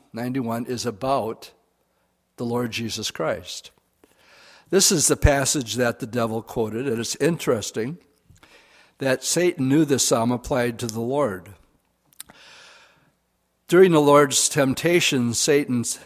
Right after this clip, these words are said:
said, "It is written, he shall give his angels charge over you to keep thee." This statement is recorded in Luke four ten. It seems the devil quoted scripture for his purposes.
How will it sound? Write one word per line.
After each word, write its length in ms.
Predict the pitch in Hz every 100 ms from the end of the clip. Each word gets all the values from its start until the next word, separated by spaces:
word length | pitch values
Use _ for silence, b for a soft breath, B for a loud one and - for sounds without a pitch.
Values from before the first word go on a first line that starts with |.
| B
said, 480 | - - 147 131 120
"It 160 | 143 135
is 180 | 120 101
written, 300 | 160 139 117
he 160 | 131
shall 260 | 151 147 120
give 300 | 107 139 123
his 260 | 123 107 -
angels 500 | 139 131 123 117 104
charge 420 | - 139 120 113 -
over 320 | 131 151 143
you 240 | 110 110
to 140 | - 107
keep 380 | - 170 165
thee." 280 | - 104 92 104 _ B B B B B B B B B B
This 160 | 180 175
statement 480 | - 156 143 139 135
is 160 | 123
recorded 480 | 123 - 143 135 117
in 220 | 120 120
Luke 340 | 139 120 - - - B B B B
four 240 | - 123
ten. 440 | 117 - 143 107 107
It 100 | 113
seems 460 | - 170 180 160 127
the 100 | 120
devil 380 | 139 151 127
quoted 320 | - 147 131 107
scripture 440 | - 156 - 117
for 180 | - 110
his 200 | 113 -
purposes. 760 | - 170 - - 101 110 -